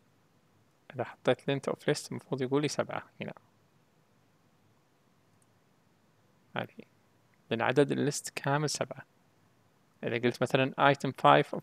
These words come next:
list، هذا خمسة، المفروض إنه يقول سارة. لأن الخامس. نفس الفكرة اللي هنا. أنت هنا تعاملت مع كلمات، مع ذا.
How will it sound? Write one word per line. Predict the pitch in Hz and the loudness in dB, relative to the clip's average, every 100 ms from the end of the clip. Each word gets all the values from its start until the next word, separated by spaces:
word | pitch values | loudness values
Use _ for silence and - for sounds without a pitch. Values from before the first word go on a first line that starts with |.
| - | 0
list، | 139 151 - - - _ _ _ _ _ _ - | 2 2 -8 -18 -20 _ _ _ _ _ _ -4
هذا | 120 | -4
خمسة، | 117 135 139 | -2 -4 -4
المفروض | 123 - 120 | -8 -4 -4
إنه | 120 | -2
يقول | 120 127 | -2 -2
سارة. | 127 131 120 - - _ _ _ _ _ _ _ _ _ _ _ _ _ _ _ _ _ _ _ _ _ | -2 0 0 -4 -10 _ _ _ _ _ _ _ _ _ _ _ _ _ _ _ _ _ _ _ _ _
لأن | - 117 | -8 -6
الخامس. | 117 113 127 120 123 - - _ _ _ _ _ _ _ _ _ _ _ _ _ 370 - | -6 -2 0 0 -2 -12 -12 _ _ _ _ _ _ _ _ _ _ _ _ _ -18 -2
نفس | 175 - - - | -2 0 -2 0
الفكرة | 147 - - 120 | 0 -2 -6 -6
اللي | 107 113 | -6 -6
هنا. | 120 - - _ _ _ _ _ _ | -12 -12 -18 _ _ _ _ _ _
أنت | - 135 | -8 -2
هنا | 135 | 0
تعاملت | - 117 135 139 - | 4 4 4 -2 -2
مع | 110 | -2
كلمات، | - 117 113 117 131 131 - | -2 -6 -2 2 2 2 -2
مع | 110 | 2
ذا. | 131 | 2